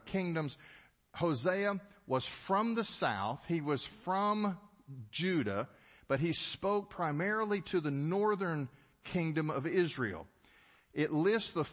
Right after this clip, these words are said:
the kings of Judah, but then it lists Jeroboam, and this is actually Jeroboam the second. Jeroboam the second was probably the longest reigning king o-,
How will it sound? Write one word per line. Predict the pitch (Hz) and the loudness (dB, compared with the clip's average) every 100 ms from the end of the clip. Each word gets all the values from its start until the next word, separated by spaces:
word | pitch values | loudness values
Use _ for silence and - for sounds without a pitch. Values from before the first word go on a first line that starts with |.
| - | -4
the | 135 | -4
kings | - 208 202 156 | -2 -2 0 -2
of | 123 | -4
Judah, | 117 196 190 180 | -2 0 2 0
but | 135 127 | -2 -2
then | 202 | 0
it | 208 165 | 0 0
lists | 180 165 - - - | 0 0 -6 -12 -16
Jeroboam, | 104 117 180 196 143 123 110 113 127 | -4 0 2 2 2 2 2 -2 -4
and | 139 | -4
this | 135 165 | -2 -2
is | 147 127 | -4 -4
actually | 170 190 - 202 165 | -4 -4 -4 -2 -2
Jeroboam | 120 170 180 151 165 151 | 0 0 0 -2 -2 -2
the | 123 | -4
second. | - 175 139 98 - - - - - - | -2 -2 -2 -8 -14 -20 -20 -20 -20 -4
Jeroboam | 196 233 247 247 | 0 2 0 0
the | 190 | -2
second | - 196 196 185 139 | 0 -2 0 -2 -2
was | 131 | -2
probably | - - 214 214 185 151 156 | -4 -4 -2 0 0 0 0
the | 127 | 0
longest | 117 131 196 240 233 208 - 113 | -2 0 0 0 -2 -4 -6 -4
reigning | 143 196 214 208 202 | 0 2 2 2 0
king | 170 - 196 190 185 | -2 -2 0 0 0
o-, | 139 147 | -2 -4